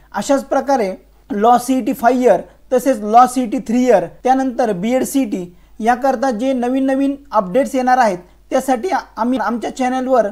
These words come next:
नवीन नवीन माहिती टाकणार आहोत. तर विद्यार्थी मित्रांनो, चॅनलला सबस्क्राईब करा आणि चॅनलला फॉलो करा.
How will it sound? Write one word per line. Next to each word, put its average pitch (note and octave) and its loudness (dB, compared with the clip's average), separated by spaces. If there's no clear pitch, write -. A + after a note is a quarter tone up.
नवीन B3 -2
नवीन B3+ -2
माहिती A3 -2
टाकणार G#3 2
आहोत. D3+ 2
तर A#3 -2
विद्यार्थी A#3+ 0
मित्रांनो, B3 0
चॅनलला A#3+ 0
सबस्क्राईब B3 -2
करा A3+ 2
आणि A3 0
चॅनलला A#3+ 2
फॉलो A#3 2
करा. E3+ -2